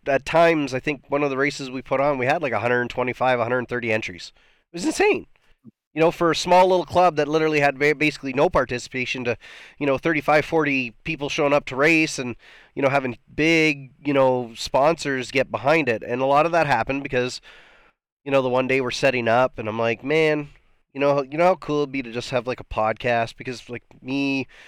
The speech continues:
my chum Mike, um, and my other buddy Jim, or Buck, so it was Moose, Buck,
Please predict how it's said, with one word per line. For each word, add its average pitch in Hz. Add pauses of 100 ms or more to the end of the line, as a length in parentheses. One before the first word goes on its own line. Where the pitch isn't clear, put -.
my -
chum 135
Mike, 127 (140)
um, 104 (160)
and 107
my 107
other 113
buddy 110
Jim, 113
or 107
Buck, 107
so 107
it 110
was 107
Moose, 123
Buck, -